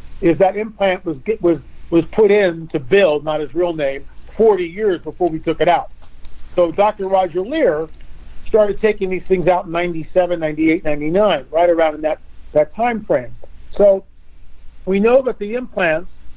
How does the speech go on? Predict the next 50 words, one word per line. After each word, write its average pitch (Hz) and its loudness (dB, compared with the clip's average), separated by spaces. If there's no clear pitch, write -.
that 196 0
were 196 -8
put 208 4
in 196 -2
forty 208 2
years 226 0
ago, 151 0
you 214 2
can 220 -2
cut 220 -2
with 202 4
a 196 6
razor 208 2
knife 147 -6
in 185 -2
a 185 2
lab, 202 2
and 180 2
we 240 -2
did 285 2
that. - 2
We 196 2
were 190 6
in 220 0
Seal 226 4
Lab, 190 2
we 180 -2
cut 220 -4
the 208 -2
thing 196 0
open, 190 2
we 170 -2
looked 185 0
at 175 4
it 170 -4
under 170 0
a 160 -4
scanning 170 2
electron 165 2
microscope. 156 -2
The 196 4
newest 311 2
ones, 160 0
which 180 4
was, 180 2
this 214 0
was 202 2
implant 190 2
seventeen, 165 -2
sixteen, 165 -2